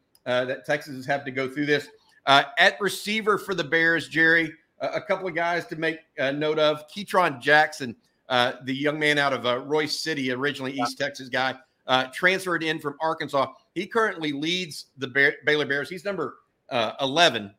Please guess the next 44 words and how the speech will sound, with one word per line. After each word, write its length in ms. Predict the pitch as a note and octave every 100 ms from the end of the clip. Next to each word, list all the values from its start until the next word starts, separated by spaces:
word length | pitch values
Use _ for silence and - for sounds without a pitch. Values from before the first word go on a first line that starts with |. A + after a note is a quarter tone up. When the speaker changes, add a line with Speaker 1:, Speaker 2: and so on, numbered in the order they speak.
| -
Speaker 1:
Uh, 220 | A#2+ A2+ C#3
you'll 140 | C#3
see 180 | C#3 D3
him 220 | C#3+ C3
tonight, 380 | B2+ B2+ B2+ C3
number 200 | C3 B2+
eleven. 400 | B2 C#3+ A#2+ A#2 _ _ _
Uh, 260 | A#2+ A#2 A#2
big, 220 | F3 F3 D3+ C3+
bigger 280 | F3 F#3 F#3+
guy. 460 | E3+ E3+ E3 D#3+ - _ _
He's 180 | F#3 F3+
gone 240 | G#3 G3+
for 100 | G3
ten 300 | D3 - F#3
for 160 | F#3 D3+
one 240 | C#3+ E3+
sixty-eight. 640 | E3+ F3 - C#3+ B2 B2+ _ _ - _
Uh, 220 | B2+ C3
one, 300 | C3+ E3 E3+ E3 - - - C#3+
one 200 | D#3+ E3+
sixty-eight. 520 | F3+ - D3 D#3 D#3+ - _ -
That's 260 | F3 F#3
sixteen 480 | F#3+ F#3+ - F3 D#3+
point 220 | D#3+ C#3+
eight 200 | D3+ D#3
yards 240 | D#3 D#3 D#3
per 120 | D3+
catch. 240 | D#3 D3+ D3+ _ _ _ -
Hal 280 | D3+ D#3+
Presley 580 | D#3 - F3+ F3+ F3 F3
is 180 | F3 B2+
a 60 | B2+
return, 600 | C#3+ D#3+ D#3+ E3+ E3+ D#3+ _ _
uh, 200 | B2+ B2+
from 140 | B2+ C3+
last 320 | D3+ D#3+ -
year, 180 | D#3+ D#3+
eight 320 | E3 F#3 F#3 -
for 120 | D#3
one 200 | D3+ E3
fifty-five 560 | - F3 D3 - E3 D#3
for 80 |
him. 220 | D3 D#3